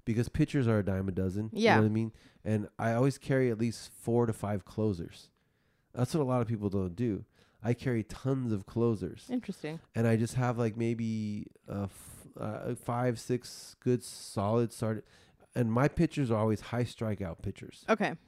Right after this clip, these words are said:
Speaker 1: I don't go for the low strikeout guys.
Speaker 2: Yeah,
Speaker 1: I don't
Speaker 2: ground,
Speaker 1: go for,
Speaker 2: yeah.
Speaker 1: whatever. I go for the super high strikeout guys.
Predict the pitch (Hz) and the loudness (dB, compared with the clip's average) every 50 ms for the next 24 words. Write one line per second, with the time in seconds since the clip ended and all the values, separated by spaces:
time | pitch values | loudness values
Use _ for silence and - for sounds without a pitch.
0 | - - - - _ _ _ _ _ _ _ - 113 131 143 156 156 135 120 123 | -20 -20 -20 -20 _ _ _ _ _ _ _ 0 2 4 4 4 4 4 6 6
1 | 127 127 117 107 120 117 117 113 110 110 104 101 98 92 87 90 95 101 107 110 | 6 6 4 2 2 2 4 4 4 4 4 4 2 0 0 2 2 4 4 4
2 | 107 - - 110 107 95 104 104 104 98 87 101 98 98 101 101 101 101 101 95 | 2 0 -2 -4 -2 -2 0 -2 -2 -2 -2 -4 -4 -2 -4 -4 -4 -2 -2 0
3 | 170 156 147 113 117 165 160 156 160 156 104 98 - - 110 107 104 101 104 104 | 0 2 2 2 2 4 4 4 4 4 0 -2 -2 -2 -2 -2 0 0 0 0
4 | 104 104 98 98 101 101 92 98 113 113 123 123 - - 110 92 90 87 - - | 0 0 0 0 0 -2 0 -2 0 0 0 -2 0 -4 -6 -4 -6 -10 -10 -8
5 | - 131 131 123 127 123 113 104 104 110 107 - - 104 101 92 - 90 90 87 | -4 -4 -4 0 0 -2 0 0 -2 -2 -4 -4 -4 -6 -6 -6 -6 -8 -8 -8
6 | 85 80 82 92 - | -8 -8 -10 -12 -14